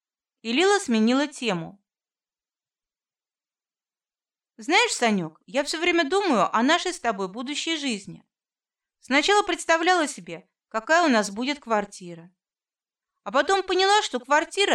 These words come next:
это уже вчерашний день. Сейчас в городе жить не модно. Все нормальные люди стараются поселиться за городом, на свежем воздухе,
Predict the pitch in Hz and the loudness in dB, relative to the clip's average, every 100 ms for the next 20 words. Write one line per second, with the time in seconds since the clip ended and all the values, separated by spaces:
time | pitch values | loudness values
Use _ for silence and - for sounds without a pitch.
0 | 170 220 277 285 320 - 359 359 262 220 | 0 -4 -8 -6 -6 -4 0 2 0 -2
1 | 202 208 247 156 - _ _ _ _ _ | -6 -4 -6 -6 -10 _ _ _ _ _
2 | _ _ _ _ _ _ _ _ 254 311 | _ _ _ _ _ _ _ _ -4 0
3 | 330 294 302 392 254 226 240 269 311 339 | 0 0 0 0 0 -4 -6 -4 -2 2
4 | 311 214 156 - _ _ _ _ - 285 | 0 0 -8 -16 _ _ _ _ -10 0
5 | 294 320 330 339 349 381 311 254 262 269 | 2 4 4 4 2 2 -2 -4 0 2
6 | 311 311 254 254 - 269 277 285 262 311 | 2 0 -10 -10 -6 -6 -4 -4 2 2
7 | 302 214 180 156 - _ _ _ 208 226 | 2 0 -4 -8 -18 _ _ _ -6 -6
8 | 233 302 330 359 349 302 202 185 165 _ | -2 -2 0 0 0 -2 -4 -8 -20 _